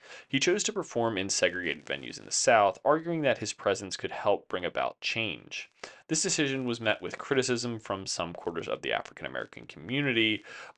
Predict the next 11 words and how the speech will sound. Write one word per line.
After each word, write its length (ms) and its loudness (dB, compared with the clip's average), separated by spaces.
but 440 12
Cole 220 8
believed 400 2
in 120 -4
the 60 -2
power 340 4
of 100 2
exposure 580 0
to 120 0
overcome 540 -2
prejudice. 640 0